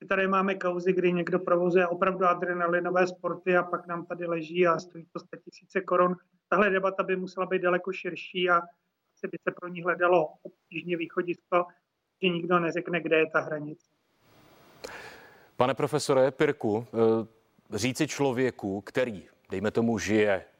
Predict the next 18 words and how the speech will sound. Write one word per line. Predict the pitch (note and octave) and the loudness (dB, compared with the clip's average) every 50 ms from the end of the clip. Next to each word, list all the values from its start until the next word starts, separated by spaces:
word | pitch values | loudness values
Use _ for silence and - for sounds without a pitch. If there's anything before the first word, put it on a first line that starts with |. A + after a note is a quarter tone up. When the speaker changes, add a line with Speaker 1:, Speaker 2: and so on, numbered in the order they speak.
| - | -4
Speaker 2:
relativně | F#2 G2 G2+ G2+ A2 - A#2 G#2 G#2 A2+ G#2+ | -2 0 0 0 0 0 0 0 0 0 0
zdravě, | F2+ F2 A2 G2+ F#2 F2+ F#2 F2 F2 G2 A2+ | 0 0 0 0 0 0 0 0 0 0 0
má | A#2+ A2 F2 F#2 | 0 0 0 0
B | D#2 F#2 G#2+ G2+ G2+ | 2 2 0 2 0
M | A#2 G#2+ G#2 | -2 -4 -4
I | - A#2+ | -4 -6
v | A#2 - | -4 -2
pořádku, | - - - G#2 G2 G2 G2 - - C3 | -2 0 0 0 -2 -2 -4 -4 -6 -6
přesto | - - A2 - - G#2 | -6 -6 -6 -4 -2 -2
patří | - F#2 - - - G#2 | 0 -2 -4 -4 -6 -4
mezi | G#2 F#2+ G#2+ G2+ | -2 2 2 2
rizikové, | G2+ F#2 G2+ G2+ - G#2+ G2 F#2+ F#2+ - - - - - - - | 2 0 0 0 0 2 2 2 0 0 -4 -12 -20 -20 -20 -8
celý | - A#2+ A2 A2+ | -6 -4 -4 -4
život | G#2 A2 G#2+ G#2+ | -4 -6 -6 -6
si | - A2+ | -6 -4
platí | - A2+ G#2 - A2+ G#2 | -4 -4 -4 -2 -4 -2
zdravotní | G2 G#2 G2 G2+ F#2+ - A2+ | 0 0 0 0 0 -2 -2
pojištění, | - G#2 G2+ F#2+ - - G#2 G#2 G#2+ A2 | 0 0 0 0 0 0 0 0 0 -2